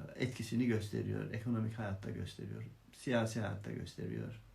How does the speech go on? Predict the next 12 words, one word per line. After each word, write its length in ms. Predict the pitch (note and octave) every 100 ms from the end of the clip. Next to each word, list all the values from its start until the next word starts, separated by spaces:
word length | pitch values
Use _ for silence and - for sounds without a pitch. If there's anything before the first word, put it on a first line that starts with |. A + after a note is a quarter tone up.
| - - - - - - -
Felsefi 480 | C#3 C#3 D#3 D#3+
hayatta 360 | D3 B2+ B2 A2+
da 60 | A2
gösterecek, 640 | G#2+ G2 A2+ G#2+ A2 A2
göreceksiniz 720 | A2 A2 A#2+ A#2+ - G2 G2
bunlar 360 | A#2 G#2 G#2+ -
çıkmaya 380 | - - A1 G#1
başlayacak. 540 | - - - F#2+ G2 - - - - - - - - -
Bildiğimiz 560 | F3+ A3 G3+ D#3 B2+ B2
bir 60 |
şey 260 | - A#2 A2+
şu, 360 | - C3+ F#3